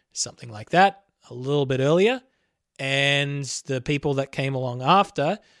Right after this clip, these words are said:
well, uh, num-, numer-, of ex-, uh, numerous excavators after, and those that have relooked at the evidence, they would date it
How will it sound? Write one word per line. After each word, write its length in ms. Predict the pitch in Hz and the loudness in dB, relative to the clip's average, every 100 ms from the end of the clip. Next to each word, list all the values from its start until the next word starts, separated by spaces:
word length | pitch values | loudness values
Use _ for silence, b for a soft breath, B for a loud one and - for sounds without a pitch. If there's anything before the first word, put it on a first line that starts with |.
| b b b | b b b
well, 400 | - 135 123 120 _ _ 135 123 - | 0 2 2 -2 _ _ -20 -20 -16
uh, 120 | 123 - - | -16 -16 -8
num-, 360 | 123 143 175 | 0 2 2
numer-, 380 | 156 143 175 185 | 2 -2 0 0
of 80 | 139 | -2
ex-, 180 | 143 - | -4 -6
uh, 140 | 147 143 | -8 -6
numerous 360 | 147 143 123 - | -6 -4 -6 -6
excavators 760 | 151 - - 139 127 127 123 | -4 -2 -4 -4 -4 -2 -4
after, 460 | 127 139 - 220 233 | -4 -4 -2 0 0
and 180 | 139 127 | -2 -2
those 320 | 135 135 127 | -2 -2 -2
that 160 | 131 | -6
have 280 | - 143 131 | -2 -2 -2
relooked 640 | 120 120 135 143 135 165 - | -6 -4 0 2 0 -2 -6
at 80 | 120 | -10
the 140 | 120 | -10
evidence, 540 | 117 117 135 226 - - b b b b - | -10 -8 -8 -6 -6 -6 b b b b -12
they 300 | 123 147 160 | 2 6 6
would 160 | 156 139 | 6 4
date 320 | 139 135 - | 2 2 -2
it 200 | 127 | -4